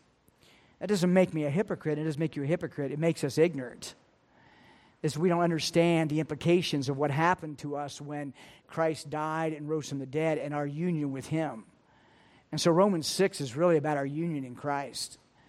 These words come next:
We kinda set the stage to the summer by watching Sinclair Ferguson and the teaching series on union in Christ.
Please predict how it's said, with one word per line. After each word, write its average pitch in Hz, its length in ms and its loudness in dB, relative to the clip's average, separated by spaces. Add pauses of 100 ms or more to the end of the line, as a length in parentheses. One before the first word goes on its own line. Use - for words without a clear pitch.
(440)
We 160 100 -4
kinda 208 200 2
set 202 200 -2
the 160 60 -10
stage 202 460 0
to 160 60 -12
the 160 100 -8
summer 202 400 -2
by 156 200 -6
watching 160 400 -4
Sinclair 156 380 -4
Ferguson 160 580 -4 (380)
and 151 120 -4
the 143 60 -2
teaching 160 380 0
series 160 420 2
on 160 220 -2
union 160 360 2
in 139 140 -4
Christ. - 580 0